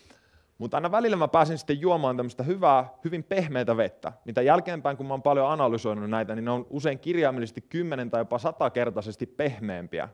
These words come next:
kuin vaikka tommonen kraanavesi. Ja se vaikuttaa aika paljon meidän soluaineenvaihduntaan, meidän kudosten kuntoon,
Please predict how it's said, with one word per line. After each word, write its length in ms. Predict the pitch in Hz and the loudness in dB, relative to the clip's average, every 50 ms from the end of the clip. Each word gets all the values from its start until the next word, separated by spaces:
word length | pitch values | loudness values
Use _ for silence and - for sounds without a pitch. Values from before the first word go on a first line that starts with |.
| _ | _
kuin 120 | - - 98 | -12 -4 -2
vaikka 240 | 104 101 - 104 90 | -2 0 -2 -4 -8
tommonen 240 | 104 107 104 101 | -8 -8 -10 -6
kraanavesi. 680 | - 120 110 101 95 90 87 85 78 - - - - _ _ _ _ _ _ _ _ _ _ _ _ _ _ _ _ _ - | -2 -2 -2 -2 -2 -4 -6 -8 -8 -10 -10 -14 -18 _ _ _ _ _ _ _ _ _ _ _ _ _ _ _ _ _ -10
Ja 60 | 107 | 0
se 160 | 107 151 160 | 0 2 4
vaikuttaa 480 | 175 190 180 135 143 - - - 127 127 | 6 4 4 4 2 -2 4 6 8 8
aika 160 | 135 123 123 | 8 6 4
paljon 220 | 104 120 123 120 | 0 0 0 0
meidän 200 | 123 123 120 117 | 0 0 -2 -2
soluaineenvaihduntaan, 1120 | 117 - 135 135 123 113 113 107 107 104 107 104 98 92 104 104 104 104 101 95 - 101 104 | 0 0 2 2 4 4 4 2 2 0 -4 -8 -6 -4 -4 -4 -4 -4 -8 -6 -4 -4 -4
meidän 140 | 101 98 - | -6 -10 -6
kudosten 540 | - 120 113 117 113 110 - - 104 98 | -4 -2 0 0 0 0 -2 -6 -8 -8
kuntoon, 560 | - - 104 101 92 87 104 98 95 101 101 | -4 -4 -4 -4 -4 -2 -2 -2 -2 -4 -8